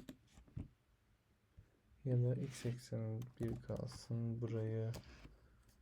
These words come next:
sıfır yapalım. Tamam. Evet, bu taper neye yarıyor?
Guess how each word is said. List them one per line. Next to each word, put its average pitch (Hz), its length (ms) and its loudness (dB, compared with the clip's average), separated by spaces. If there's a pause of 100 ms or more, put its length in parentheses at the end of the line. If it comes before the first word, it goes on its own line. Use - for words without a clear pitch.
(720)
sıfır - 440 -8
yapalım. - 280 -2 (540)
Tamam. - 300 0 (1500)
Evet, 104 160 8 (120)
bu - 60 -8
taper 131 360 12
neye 135 240 12
yarıyor? 127 380 12